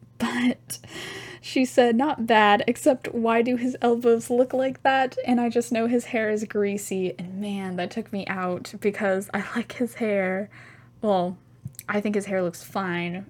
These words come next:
in, because it's an anime, but I had to explain his, uh, his quirk, and she was just like, "Why?" And she,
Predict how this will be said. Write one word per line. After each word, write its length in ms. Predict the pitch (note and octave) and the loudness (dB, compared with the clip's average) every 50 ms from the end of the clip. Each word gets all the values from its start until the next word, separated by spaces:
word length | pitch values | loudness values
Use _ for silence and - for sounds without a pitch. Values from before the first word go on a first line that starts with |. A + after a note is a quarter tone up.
| - | -10
in, 340 | - G3 F3+ E3+ E3+ F3 F3+ - - - _ - - - _ - - - - _ - _ _ _ _ _ - - - - - | -8 -6 -6 -4 -6 -6 -8 -10 -16 -20 _ -20 -20 -20 _ -20 -20 -20 -20 _ -20 _ _ _ _ _ -18 -18 -18 -20 -20
because 240 | - - - - - | -16 -14 -14 -12 -12
it's 120 | A#3+ - | -10 -8
an 80 | G#3+ - - | -8 -6 -4
anime, 440 | F#3 F3+ F3 E3+ - - - G#3+ - - - | -4 -4 -4 -6 -6 -6 -8 -10 -10 -2 -2
but 260 | F#3+ F#3 F3+ - - - - - - - - - - - | 0 0 0 -4 -8 -12 -20 -20 -20 -20 -20 -20 -12 -6
I 60 | - A#3 | -4 -2
had 200 | A#3 A3+ A3 - | 0 0 -2 0
to 100 | - A3+ | 0 -2
explain 680 | G#3 G#3 - - - - - G3 G3+ G3+ G3+ G#3 G3+ G#3 | -2 -2 -4 -12 -8 -4 -2 0 0 2 2 0 0 0
his, 480 | G#3+ A3+ A3+ G#3 G#3 G3+ A#3 A#3 - - | 0 2 2 2 2 0 -2 -6 -4 -2
uh, 340 | - F#3+ F#3 F#3 F#3 F#3 F#3+ - - A3+ | -2 0 2 2 0 0 -2 -4 -6 -6
his 160 | - B3+ - | -6 -6 -8
quirk, 440 | - - - C4 A#3+ A#3 A#3+ - - | -8 -2 0 2 2 2 0 -2 -4
and 100 | A#3+ A3+ | -4 -4
she 160 | - - A#3 | -2 -4 -2
was 160 | A3+ A3 A3+ | -2 -2 -4
just 260 | - - A#3 - - - | -4 -8 -8 -8 -10 -12
like, 140 | - A3 - - - | -14 -16 -16 -18 -16
"Why?" 680 | B3 A3 G3+ - A3+ A#3+ G#3+ G3+ F#3 F#3+ F#3+ A3+ A#3+ - _ - - - - - - - - - - - _ _ - | -12 -12 -10 -8 -6 -4 -4 -2 -2 -4 -4 -6 -8 -10 _ -20 -20 -18 -18 -18 -18 -18 -20 -20 -20 -20 _ _ -2
And 380 | A3+ C#4 C4+ B3+ B3 A#3 A#3 - | 0 4 6 6 6 6 2 0
she, 300 | - - B3 A#3+ - | -2 -2 -4 -4 -4